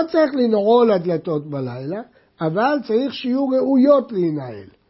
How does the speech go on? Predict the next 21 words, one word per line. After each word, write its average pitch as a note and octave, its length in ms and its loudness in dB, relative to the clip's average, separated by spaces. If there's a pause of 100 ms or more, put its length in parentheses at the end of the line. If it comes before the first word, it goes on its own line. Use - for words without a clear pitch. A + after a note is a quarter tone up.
(160)
מה D#3 180 0
פירוש F3+ 420 -2
ראויות E3+ 280 0
להינעל? C#3 500 -6
אם G#3+ 160 0
הן G#3 80 2
משוקעות F3+ 720 -4
בעפר, C#3 640 -10 (380)
נפנה F3+ 520 -2
אותן, D#3+ 280 -4 (140)
אם C3+ 120 -8
תקנם A3+ 500 -6
להינעל, A3 560 -2
צריך G#3+ 460 -8
שתיאורטית A3 880 -4
אפשר C#4 460 -6
לנעול G#3+ 640 -6
את F#3+ 140 -10
הדלתות. D#3 600 -10 (580)
אבל C#3 220 -4
צורת F3+ 500 -2